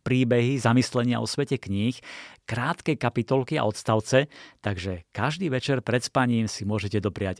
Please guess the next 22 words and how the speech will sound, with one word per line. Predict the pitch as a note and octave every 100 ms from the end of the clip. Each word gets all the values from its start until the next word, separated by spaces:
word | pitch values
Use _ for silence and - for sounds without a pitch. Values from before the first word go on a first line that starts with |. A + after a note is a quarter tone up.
| -
aspoň | E2+ - - G#2+ G2+
pár | - F#2+ G#2
riadkov. | G#2+ E2+ D#2+ - F2 E2+ - - - - - - - - - -
V | - -
poslednom | B2 A#2 D#3 D3 C#3
období | B2+ A#2+ B2+ A#2 B2
vyšlo | A2+ A2 - A2+
viacero | A2 C#3+ F3+ C3
kníh | - A2 A#2+
o | A2+
kráľovnej | A2+ A2 B2 D3+ D3
Alžbete | A2+ G2+ G#2+ G#2 A#2+ E3+ F#3 - -
a | G2+ G2 F#2 -
ak | - A2
vás | A#2 G#2 -
kráľovská | A2 B2 B2+ - G#2+
rodina | A#2+ B2
fascinuje, | - G#2+ - A#2 A2+ A#2+
máte | F#2+ E2+ - G#2+
radi | G#2 G#2+
životopisy, | G2+ G2+ A2 G#2+ A#2+ - D#3+ - - -
odporúčam | - A2+ A#2+ A#2 A2 A#2 A2 G2